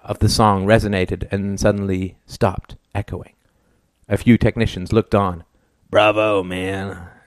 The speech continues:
said a fat cameraman, nodding his head slowly. "You liked it, Jens?" asked Linus, turning his head from the depths of the baggy couch. "Yeah." "Good, 'cause you're about as close to our demographic as Methuselah." "Fuck you."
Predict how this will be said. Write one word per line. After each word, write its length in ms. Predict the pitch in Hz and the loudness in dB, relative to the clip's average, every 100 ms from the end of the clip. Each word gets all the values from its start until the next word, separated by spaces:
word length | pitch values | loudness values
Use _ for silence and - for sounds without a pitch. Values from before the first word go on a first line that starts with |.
| _ | _
said 220 | - 101 | 0 2
a 40 | 98 | 4
fat 300 | 113 107 - | 4 2 2
cameraman, 600 | 110 101 95 90 90 85 | 0 0 -2 -2 -4 -2
nodding 280 | 98 95 92 | -2 -2 -4
his 120 | 80 | -4
head 200 | 92 90 | -4 -4
slowly. 440 | 104 98 92 90 _ _ _ _ | -2 -2 -2 -6 _ _ _ _
"You 80 | 143 | 2
liked 180 | 180 - | 2 0
it, 80 | |
Jens?" 340 | 151 101 - - _ _ _ _ - | -4 -6 -8 -20 _ _ _ _ -4
asked 260 | 104 - | -4 -2
Linus, 400 | 107 98 87 - | -2 -2 -6 -12
turning 280 | - 110 104 | -2 -2 0
his 120 | 92 | -2
head 180 | 104 98 | -2 -2
from 100 | 98 | -6
the 60 | 90 | -2
depths 360 | 101 - - | -2 -2 -12
of 100 | - | -12
the 60 | - | -6
baggy 280 | 95 95 95 | -4 -4 -6
couch. 460 | 107 95 95 - - _ - | -2 -2 -4 -14 -20 _ -6
"Yeah." 340 | 120 101 87 - _ _ _ _ _ _ | -4 -4 -10 -18 _ _ _ _ _ _
"Good, 240 | 220 156 101 | 2 2 2
'cause 380 | 135 123 - - | -2 -2 -6 -16
you're 200 | 113 131 | -12 -8
about 200 | 120 107 | -6 -6
as 80 | 101 | -8
close 240 | - 117 | -6 -6
to 100 | - | -4
our 100 | 139 | -4
demographic 500 | 156 143 147 139 - | -4 -6 -8 -8 -6
as 200 | 117 - | -6 -4
Methuselah." 560 | 120 - 135 113 92 - _ | -4 0 2 2 -4 -10 _
"Fuck 320 | - 123 - | -6 -6 -6
you." 340 | 101 92 90 | -10 -10 -12